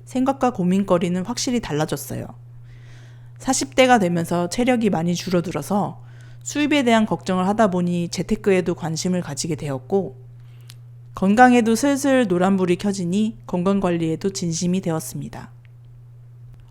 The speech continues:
어릴 때에는 관심도 없고 보지 못했던 소위 기득권 어른들의 세상이 보이고 있고요. 그러다 보니 더 느끼게 되는 게 있어요.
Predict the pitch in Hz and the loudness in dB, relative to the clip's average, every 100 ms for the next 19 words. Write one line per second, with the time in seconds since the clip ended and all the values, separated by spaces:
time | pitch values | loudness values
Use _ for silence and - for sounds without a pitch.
0 | - 185 226 226 - 202 196 196 233 233 | -4 2 2 2 4 4 4 4 4 2
1 | 233 196 175 214 214 170 - - 202 202 | 2 -2 0 2 4 2 -2 2 4 4
2 | 202 175 185 160 - 180 196 190 196 - | 0 -2 -2 -4 -6 -4 -2 -2 -2 -10
3 | - - - - - 285 269 247 190 208 | -20 -20 -20 -10 -2 0 2 0 0 0
4 | 214 214 190 170 190 196 190 190 233 240 | 2 2 4 2 2 2 2 0 2 2
5 | 220 214 - 180 180 170 156 156 156 156 | 4 2 2 2 2 0 -2 -8 -8 -8
6 | - - _ _ - _ _ - _ _ | -12 -20 _ _ -20 _ _ -20 _ _
7 | - - _ _ 202 220 240 208 190 190 | -20 -20 _ _ 2 6 6 6 4 0
8 | 180 165 180 226 220 214 180 170 165 120 | 0 -2 -2 -2 0 2 2 0 -4 -8
9 | - 135 117 | -8 -8 -8